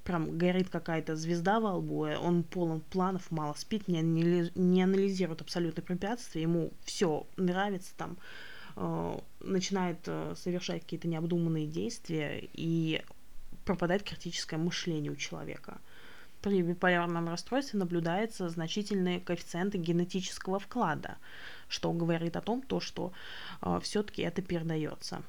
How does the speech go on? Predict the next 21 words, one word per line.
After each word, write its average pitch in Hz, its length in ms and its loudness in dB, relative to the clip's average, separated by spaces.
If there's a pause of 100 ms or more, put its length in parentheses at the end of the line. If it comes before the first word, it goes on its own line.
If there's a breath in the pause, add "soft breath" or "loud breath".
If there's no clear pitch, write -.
(120)
по - 80 -6
наследству, 208 480 0
поэтому, 160 720 -2
ну, 233 140 2
в 214 100 -2
принципе, 190 420 2
я 160 80 2
часто, 165 340 -2
э, 123 480 -2
вычитывала 165 480 -2
такую - 240 -2
информацию, 170 500 -4
то, 156 160 -6
что 131 420 -4
большинство 165 380 -4
психологических - 800 -4
именно 165 320 2
заболеваний, 165 680 -2
они 165 520 0
как-то 165 280 -4
связаны 160 600 -4